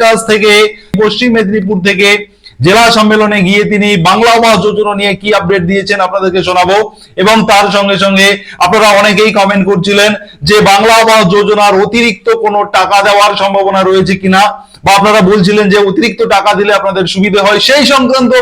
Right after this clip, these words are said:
কোনো আপডেট রয়েছে কিনা সে বিষয়ে আপনাদেরকে ক্লিয়ার ইনফরমেশন দেব এই ভিডিওর মাধ্যমে। তবে ভিডিওর মূল পর্বে যাওয়ার আগে যারা সুরজিৎ একাডেমি YouTube চ্যানেলে এখনো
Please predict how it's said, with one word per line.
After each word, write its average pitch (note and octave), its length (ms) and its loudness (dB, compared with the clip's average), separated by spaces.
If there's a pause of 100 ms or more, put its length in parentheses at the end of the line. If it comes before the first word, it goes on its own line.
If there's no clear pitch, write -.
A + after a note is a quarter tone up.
কোনো A#3+ 180 0
আপডেট G#3+ 300 0
রয়েছে G#3 360 0
কিনা G3 200 2 (680)
সে G#3 160 2 (160)
বিষয়ে G#3+ 380 2
আপনাদেরকে G3 460 -2
ক্লিয়ার G3 280 0
ইনফরমেশন F#3 480 -2
দেব F3+ 120 0 (540)
এই F#3 140 2
ভিডিওর E3+ 320 0
মাধ্যমে। D#3+ 300 0 (500)
তবে G#3+ 140 2 (140)
ভিডিওর A#3 360 2
মূল B3+ 140 2 (100)
পর্বে A#3 300 2
যাওয়ার G#3 280 2
আগে F#3+ 160 2 (340)
যারা A3+ 160 2 (100)
সুরজিৎ G#3+ 260 0 (100)
একাডেমি G3 340 0
YouTube F#3 260 -2
চ্যানেলে F#3+ 280 0
এখনো F3+ 180 -2